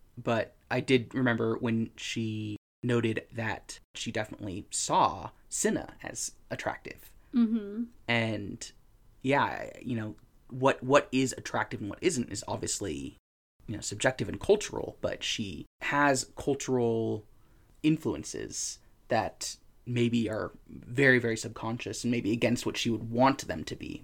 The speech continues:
Speaker 1: but still, can still exist there.
Speaker 2: Yeah.
Speaker 1: Yeah.
Speaker 2: Totally. I mean, just like you and I can be very aware of these different <laughs> things in our society, but that doesn't mean it completely changes how we see things.
Speaker 1: Exactly.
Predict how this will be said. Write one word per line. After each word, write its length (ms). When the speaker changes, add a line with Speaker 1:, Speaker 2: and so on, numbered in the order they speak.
Speaker 1:
but 200
still, 260
can 180
still 180
exist 300
there. 220
Speaker 2:
Yeah. 280
Speaker 1:
Yeah. 200
Speaker 2:
Totally. 320
I 100
mean, 220
just 200
like 260
you 260
and 100
I 220
can 180
be 140
very 380
aware 680
of 320
these 300
different 360
<laughs> 20
things 260
in 120
our 120
society, 520
but 140
that 140
doesn't 240
mean 140
it 120
completely 400
changes 440
how 340
we 200
see 220
things. 420
Speaker 1:
Exactly. 460